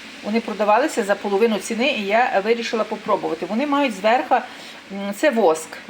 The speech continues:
воскове таке покриття. Різні були смаки. І я думаю, що робити. Я вже приготувала ніж, хотіла отак наполовину різати,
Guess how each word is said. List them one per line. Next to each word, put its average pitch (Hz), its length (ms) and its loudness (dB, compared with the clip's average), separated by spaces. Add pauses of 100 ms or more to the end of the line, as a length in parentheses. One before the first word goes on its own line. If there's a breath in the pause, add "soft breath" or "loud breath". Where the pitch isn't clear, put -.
воскове 240 460 0
таке 233 240 0
покриття. 190 600 0 (1400)
Різні 220 360 0
були 196 200 -2
смаки. 196 500 -2 (1000 loud breath)
І 285 80 0
я 285 360 4
думаю, 277 480 2
що 285 220 0
робити. 277 420 0
Я 233 140 6
вже 277 140 2
приготувала 233 680 4
ніж, 208 300 -2
хотіла 277 380 -2
отак 247 280 2
наполовину 220 680 0
різати, 214 360 -2